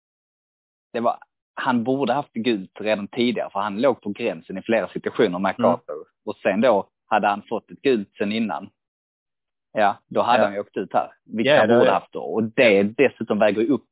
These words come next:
Speaker 1: att det borde varit rött här. Alltså, det är ju, ja, ja, jag, jag får, jag har väldigt svårt att förstå den situationen
Speaker 2: Ja.
Speaker 1: när man ändå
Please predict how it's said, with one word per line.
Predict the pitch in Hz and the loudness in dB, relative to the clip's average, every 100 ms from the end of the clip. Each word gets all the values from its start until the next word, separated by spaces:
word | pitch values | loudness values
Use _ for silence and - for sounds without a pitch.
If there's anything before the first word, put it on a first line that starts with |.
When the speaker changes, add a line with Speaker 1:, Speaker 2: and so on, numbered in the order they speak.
| - | -6
Speaker 1:
att | 80 - | -4 -4
det | |
borde | 120 113 | -2 0
varit | 98 90 | 0 -2
rött | 107 90 - | -4 -6 -2
här. | 90 69 | -4 -2
Alltså, | 78 95 | -8 -8
det | 95 | -6
är | |
ju, | 98 95 90 - - | -6 -8 -14 -20 -14
ja, | - 98 95 _ - | 0 2 2 _ -2
ja, | 107 | 2
jag, | 110 101 85 - _ | 2 2 -4 -18 _
jag | 117 117 | -2 2
får, | 131 147 | 2 4
jag | 139 | 2
har | |
väldigt | 147 160 143 - | 0 0 0 0
svårt | 135 123 | -2 -2
att | - _ _ _ | -18 _ _ _
förstå | 123 - 139 - - _ _ | -20 -4 -4 -4 -8 _ _
den | 113 | -8
situationen | 110 101 110 104 85 | -4 0 2 0 -2
Speaker 2:
Ja. | |
Speaker 1:
när | 104 | -4
man | 107 107 104 | -2 -4 -4
ändå | - 110 | -2 0